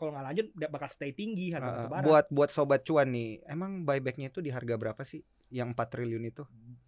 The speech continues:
Speaker 1: Biasanya, biasanya kalau mereka mau buyback ada range ya, tapi
Speaker 2: Mm-mm.
Speaker 1: setahu gue masih belum dikabarin range-nya, range belinya berapa,
Speaker 2: Mm-mm.
Speaker 1: tapi ya di harga-harga sekarang inilah.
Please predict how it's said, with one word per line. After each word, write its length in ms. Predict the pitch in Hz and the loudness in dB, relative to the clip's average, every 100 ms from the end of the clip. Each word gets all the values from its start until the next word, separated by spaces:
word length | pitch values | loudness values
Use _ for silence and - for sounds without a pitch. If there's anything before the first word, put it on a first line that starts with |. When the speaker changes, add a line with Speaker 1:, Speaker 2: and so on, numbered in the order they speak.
| 117 127 147 | _ -14 -8
Speaker 1:
Biasanya, 280 | 165 233 185 | -4 -2 -2
biasanya 200 | 165 220 | -2 -2
kalau 100 | 196 147 | -2 -4
mereka 80 | 147 | -8
mau 140 | 139 | -8
buyback 220 | 135 160 131 | -6 -6 -8
ada 80 | |
range 260 | 135 170 139 117 | -6 -4 -6 -8
ya, 20 | |
tapi 120 | 139 208 | -10 -6
Speaker 2:
Mm-mm. 80 | 123 | -6
Speaker 1:
setahu 220 | 131 127 | -4 -6
gue 120 | 127 190 | -6 -8
masih 100 | 165 | -8
belum 80 | 135 | -10
dikabarin 360 | 120 120 143 151 | -10 -8 -6 -8
range-nya, 300 | 131 120 160 147 | -10 -12 -12 -10
range 200 | 127 123 131 | -10 -10 -8
belinya 220 | 123 117 | -6 -4
berapa, 160 | - 113 | -2 -2
Speaker 2:
Mm-mm. 80 | |
Speaker 1:
tapi 140 | 185 226 190 _ _ | -2 -4 -8 _ _
ya 120 | - 123 143 | -12 -10 -10
di 80 | |
harga-harga 440 | 127 135 131 127 131 | -8 -8 -6 -8 -10
sekarang 260 | - 123 120 | -10 -10 -10
inilah. 240 | 143 185 | -10 -10